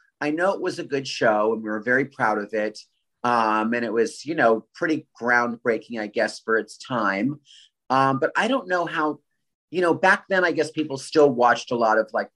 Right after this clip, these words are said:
live television. And it just seemed like we aired, like, on a Tuesday night, and by Thursday we were famous or something. And I was like, "What?" Um, so I guess different times, but yeah, it was very overnight.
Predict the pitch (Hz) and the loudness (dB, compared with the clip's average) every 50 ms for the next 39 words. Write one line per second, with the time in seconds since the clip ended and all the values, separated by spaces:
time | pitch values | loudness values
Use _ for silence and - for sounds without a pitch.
0 | _ 107 110 107 107 110 107 113 107 - - - 117 104 95 92 90 87 85 - | _ -2 0 2 2 2 2 0 -4 -6 -14 -8 -6 -4 -4 -2 -2 -4 -4 -4
1 | 90 85 80 - - - _ _ _ _ _ _ _ _ _ - - 131 127 123 | -6 -6 -8 -8 -10 -14 _ _ _ _ _ _ _ _ _ -4 0 2 2 2
2 | 120 120 120 117 117 104 107 - - 160 151 - - 165 151 143 135 127 123 117 | 2 2 2 2 0 0 -2 0 -2 -2 -2 -2 -2 -2 0 0 0 2 0 0
3 | 110 - - 123 120 113 113 120 131 135 135 123 120 131 120 123 123 117 113 110 | 0 -2 -4 -6 -4 -2 0 2 4 4 2 2 0 -2 -2 0 -2 -4 -4 -4
4 | - - - 135 120 120 - 120 113 113 110 110 110 107 107 _ _ _ _ _ | -6 -6 -8 -8 -6 -4 -4 -4 0 2 2 2 2 0 -4 _ _ _ _ _
5 | _ _ _ _ _ _ _ - 135 139 135 123 135 123 117 - 151 151 147 156 | _ _ _ _ _ _ _ -4 -2 -2 2 2 2 0 0 0 0 0 0 0
6 | 151 151 - 139 127 123 123 110 113 - - - 131 120 120 113 107 101 - - | -2 -6 -8 -8 -6 -6 -8 -6 -8 -8 -8 -8 -8 -8 -6 -6 -6 -6 -6 -6
7 | 104 95 - 110 98 92 - 117 107 104 104 101 104 - 113 - - _ _ - | -8 -6 -4 -4 -6 -4 -6 -6 -4 -4 -4 -4 -2 -2 -4 -4 -4 _ _ 0
8 | 104 110 117 123 147 185 - - - - _ _ _ _ _ _ _ _ _ _ | 4 4 6 6 6 4 2 0 -8 -20 _ _ _ _ _ _ _ _ _ _
9 | _ _ _ _ _ _ _ _ - - - _ - 127 135 131 127 127 127 123 | _ _ _ _ _ _ _ _ -20 -20 -16 _ -2 0 2 2 2 2 0 0
10 | 120 - - - - - - - - 175 170 165 - 214 208 - - 190 180 180 | -2 -6 -12 -20 -20 -20 -14 -2 2 4 4 6 6 2 0 0 0 -2 0 2
11 | - 151 135 - 147 143 127 117 110 - 131 120 160 208 185 131 - 131 131 127 | 0 -2 -2 0 -2 -2 -2 -2 -6 -10 -10 -4 -2 -2 -2 -2 -2 -4 -8 -10
12 | 127 120 117 113 165 175 165 160 151 147 139 - 135 120 104 120 117 113 107 92 | -10 -12 -12 -6 -4 -2 0 0 -2 -2 -4 -6 -6 -6 -8 -8 -8 -8 -6 -8
13 | 92 - | -8 -12